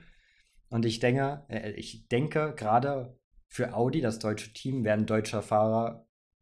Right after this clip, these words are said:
gerade hier au-, im Markt in Deutschland, ein großes Aushängeschild und definitiv ein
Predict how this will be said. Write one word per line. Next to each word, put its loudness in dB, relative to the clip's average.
gerade 4
hier 4
au-, 2
im -6
Markt 0
in -2
Deutschland, -4
ein -2
großes 2
Aushängeschild -4
und -10
definitiv -8
ein -10